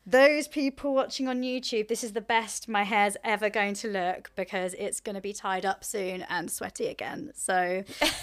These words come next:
<laughs> and then, um, yeah, then made my way here. But I did have a very eventful journey here today. <laughs>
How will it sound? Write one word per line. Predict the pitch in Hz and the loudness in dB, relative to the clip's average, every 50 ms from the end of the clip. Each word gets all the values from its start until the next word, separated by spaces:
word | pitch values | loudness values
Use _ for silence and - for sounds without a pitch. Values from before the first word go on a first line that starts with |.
| - - - | -8 0 4
<laughs> | |
and | 254 269 277 294 - 311 320 302 277 226 302 247 - 262 220 254 - - - - - - - - - 190 196 190 196 | 6 6 6 6 8 8 8 8 8 6 2 2 2 0 -2 -2 -4 -6 -10 -12 -12 -14 -12 -6 -2 -2 0 2 6
then, | 196 196 190 190 190 190 190 190 | 6 8 8 8 6 4 4 4
um, | 196 190 185 185 185 185 190 190 185 - - - _ _ _ _ _ _ - | 4 6 6 6 4 4 2 0 -6 -8 -10 -16 _ _ _ _ _ _ -6
yeah, | - 208 208 190 185 185 - | 0 4 4 4 4 4 0
then | 208 202 208 | -2 0 2
made | 208 208 208 202 | 2 2 2 2
my | - 202 202 202 | 4 4 4 6
way | 208 196 196 202 | 6 6 4 4
here. | 180 190 208 196 190 185 | 4 4 4 4 4 4
But | - 190 175 | 4 2 2
I | 180 196 | 2 -2
did | 196 180 175 - | 0 -2 -2 0
have | - 269 247 - - | 0 -2 -2 -2 -6
a | 220 | -10
very | 196 190 214 220 220 226 226 208 | -4 2 4 4 6 6 6 4
eventful | 202 190 196 190 196 190 - - 196 202 | 4 4 4 2 2 0 -2 -2 -2 -2
journey | 196 190 170 165 165 170 170 170 190 | 2 2 2 2 2 0 -2 -2 -2
here | 190 190 175 170 175 175 185 202 - - - - - - _ - | 0 0 2 2 2 2 0 -4 -8 -14 -20 -20 -20 -20 _ -12
today. | - 185 - 185 165 160 165 170 175 180 190 202 190 - _ _ _ _ - | -8 -2 0 0 2 2 2 2 2 2 2 0 0 -4 _ _ _ _ 0
<laughs> | - 269 | 2 2